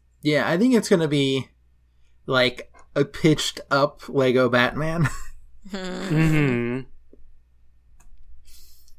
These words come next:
Speaker 1: And that's not gonna be great. Um, I also will reserve ju-, judgment, but I do question the decision to get Zac Efron as Fred Jones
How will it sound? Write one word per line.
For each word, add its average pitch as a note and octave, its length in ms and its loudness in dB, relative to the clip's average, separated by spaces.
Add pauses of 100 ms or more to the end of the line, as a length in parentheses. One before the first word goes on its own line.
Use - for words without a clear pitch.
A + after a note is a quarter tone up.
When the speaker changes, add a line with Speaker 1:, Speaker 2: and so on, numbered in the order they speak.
Speaker 1:
And G2+ 120 -6
that's F#2+ 200 -4
not G#2+ 180 -6
gonna G#2+ 160 -8
be - 160 -10
great. - 340 -8 (440)
Um, A#2 360 4
I B2+ 80 4
also C3+ 280 2
will B2 180 2
reserve A#2+ 280 0
ju-, B2 220 2 (120)
judgment, C3+ 400 -2
but B2 100 4
I B2+ 100 6
do A#3+ 640 8
question F3 480 4
the D3+ 100 2
decision C#3+ 360 0
to C3+ 80 2
get B2+ 260 -2
Zac C3 240 2
Efron C3 340 2
as A#2 100 -2
Fred B2 300 2
Jones B2 680 0